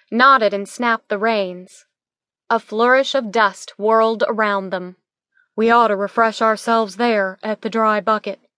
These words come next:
It will be another three hours before we reach home." Emma looked ahead a few yards at the lumpy dirt street that loomed before her.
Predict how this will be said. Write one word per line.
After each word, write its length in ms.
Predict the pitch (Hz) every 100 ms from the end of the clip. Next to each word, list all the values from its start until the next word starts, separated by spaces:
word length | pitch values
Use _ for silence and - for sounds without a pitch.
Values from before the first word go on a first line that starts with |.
| _ -
It 180 | 226 202
will 100 | 214
be 160 | 226
another 340 | 208 208 214 202
three 300 | 226 247 254
hours 400 | 254 220 202 -
before 340 | 214 226 208
we 120 | 202
reach 340 | 185 220 208 -
home." 480 | 226 208 190 180 _ _ _ _ _ _ _ -
Emma 200 | 302 302
looked 260 | 233 226
ahead 300 | 208 262 240
a 40 | 202
few 260 | - 247
yards 500 | 214 233 220 202 190
at 80 | 202
the 80 | 208
lumpy 420 | 208 233 233 202
dirt 320 | 185 214 208
street 400 | - - 233 226
that 180 | 196 190
loomed 480 | 196 226 226 208 185
before 440 | 202 - 220 214
her. 260 | 196 185